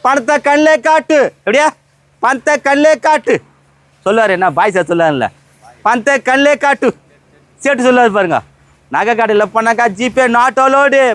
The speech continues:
பணத்தை கண்ணிலே காட்டு" அப்படின்னாரு சேட்டு. அதுமாதிரி பணத்தை கண்ணில் காட்டுக்கு எடுத்தார விடாதீங்க. நீங்க வர்றீங்க, நான் தர்றேங்க. டீசல், பெட்ரோல்.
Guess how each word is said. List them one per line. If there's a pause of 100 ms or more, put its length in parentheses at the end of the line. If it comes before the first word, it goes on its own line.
பணத்தை
கண்ணிலே
காட்டு" (340)
அப்படின்னாரு
சேட்டு. (300)
அதுமாதிரி
பணத்தை
கண்ணில்
காட்டுக்கு
எடுத்தார (540)
விடாதீங்க. (300)
நீங்க
வர்றீங்க,
நான் (200)
தர்றேங்க. (400)
டீசல், (340)
பெட்ரோல்.